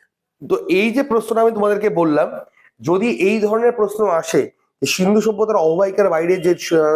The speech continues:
সিন্ধু সভ্যতার যে গুরুত্বপূর্ণ ভূমিকা পালন করেছিল কোন নদী, অথবা আমরা বেদে কোন নদীর একমাত্র উল্লেখ পাই, দুটোরই উত্তর এক হবে, সেটা হলো আমাদের হচ্ছে সরস্বতী নদী, সেটা হলো আমাদের হচ্ছে সরস্বতী নদী।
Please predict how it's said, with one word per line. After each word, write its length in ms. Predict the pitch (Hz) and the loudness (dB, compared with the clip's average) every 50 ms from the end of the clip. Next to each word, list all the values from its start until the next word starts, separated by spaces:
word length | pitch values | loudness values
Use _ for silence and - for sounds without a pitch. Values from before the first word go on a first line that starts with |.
| 151 - - | -2 -2 -2
সিন্ধু 200 | - 175 190 208 | -2 0 0 0
সভ্যতার 460 | 196 - 202 180 170 - 185 185 180 | 0 -2 -2 -2 -2 0 0 -2 -4
যে 80 | 185 165 | -4 -6
গুরুত্বপূর্ণ 500 | 147 156 170 170 165 190 170 175 175 160 | -4 -2 -2 -2 -2 -2 -2 0 0 0
ভূমিকা 260 | 135 147 160 160 175 | 2 0 0 0 0
পালন 280 | - 156 151 156 156 156 | -2 -2 0 0 0 0
করেছিল 320 | 151 156 151 156 165 175 | 0 0 0 0 0 -2
কোন 280 | 170 - 147 143 143 143 | -2 0 0 0 2 2
নদী, 240 | 143 156 226 277 285 _ _ _ _ _ - - _ - | 2 2 0 -4 -4 _ _ _ _ _ -20 -16 _ -6
অথবা 180 | 151 151 180 190 | -4 -2 0 0
আমরা 140 | 190 190 175 | 0 0 0
বেদে 320 | - 151 160 170 175 233 | 0 2 2 2 2 0
কোন 220 | 233 233 202 190 | 0 2 0 0
নদীর 240 | 180 180 180 170 170 | 0 0 -2 0 0
একমাত্র 400 | 170 165 165 - 170 170 170 - | 0 0 0 -2 -2 -2 0 0
উল্লেখ 360 | 160 151 151 156 165 160 - | 2 2 2 2 2 0 -2
পাই, 140 | - 185 190 | -2 -2 -2
দুটোরই 380 | 151 127 147 143 180 190 185 180 | 0 -2 -2 0 0 2 2 2
উত্তর 240 | 170 - - 156 147 | 0 0 0 0 0
এক 200 | 143 139 - 139 | 0 0 0 0
হবে, 220 | 151 190 233 294 - _ _ _ _ _ _ _ | 0 0 0 0 -2 _ _ _ _ _ _ _
সেটা 240 | - - 170 185 175 | -8 -4 -2 -2 0
হলো 180 | 160 170 170 | 0 0 0
আমাদের 260 | 156 151 151 151 143 135 | 0 0 0 0 0 0
হচ্ছে 320 | 139 135 - 247 285 - 285 - _ _ _ _ _ - | 0 0 -2 -4 -4 -4 -6 -14 _ _ _ _ _ -10
সরস্বতী 560 | - - - 202 214 208 196 190 190 180 165 | -8 -4 -2 0 0 0 0 -2 -2 -2 0
নদী, 260 | 139 120 104 - - - _ - - - - | -2 -2 -4 -4 -12 -20 _ -20 -20 -20 -10
সেটা 180 | - 170 160 170 | -4 -2 -2 0
হলো 200 | 151 165 156 143 | 0 0 0 0
আমাদের 220 | 139 143 147 151 | 0 2 2 2
হচ্ছে 220 | 147 - - 240 | 2 2 0 -2
সরস্বতী 420 | 240 - - 165 151 - 135 120 117 | -2 0 0 0 0 0 -2 -4 -4
নদী। 260 | 107 104 95 - - | -6 -10 -12 -16 -18